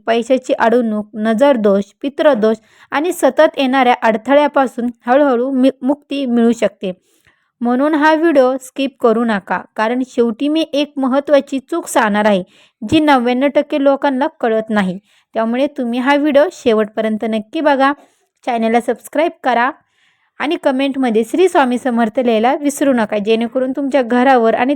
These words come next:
तुमच्या कुटुंबावर स्वामी समर्थांची कृपा नक्कीच राहील. अमावस्या म्हणजे चंद्र परिपूर्ण अदृश्य असतो. या दिवशी नकर्माता ऊर्जा सगळ्यात जास्त सक्रिय असते,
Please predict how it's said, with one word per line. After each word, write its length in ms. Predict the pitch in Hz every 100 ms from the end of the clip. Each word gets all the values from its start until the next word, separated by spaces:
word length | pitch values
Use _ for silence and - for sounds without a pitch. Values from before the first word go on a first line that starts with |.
| 285
तुमच्या 280 | 277 254 285
कुटुंबावर 500 | 262 269 247 220 247
स्वामी 340 | - 262 262
समर्थांची 600 | 269 247 233 214 233 226
कृपा 320 | - 226 311
नक्कीच 460 | 302 233 220 220 202
राहील. 180 | 214 175 - _ _ _ _ -
अमावस्या 440 | 233 262 277 330
म्हणजे 300 | 320 294 330 320
चंद्र 320 | 294 285 302
परिपूर्ण 640 | 330 311 269 277 285 254 294
अदृश्य 480 | 285 226 254 247 -
असतो. 360 | 269 220 - 190
या 220 | 220 233
दिवशी 340 | 240 254 247 320
नकर्माता 680 | 269 233 277 247 247 247 269
ऊर्जा 360 | 247 208 233
सगळ्यात 500 | 269 - 214 233 247 220
जास्त 280 | 240 233
सक्रिय 460 | 311 269 - 202 262
असते, 380 | 220 - -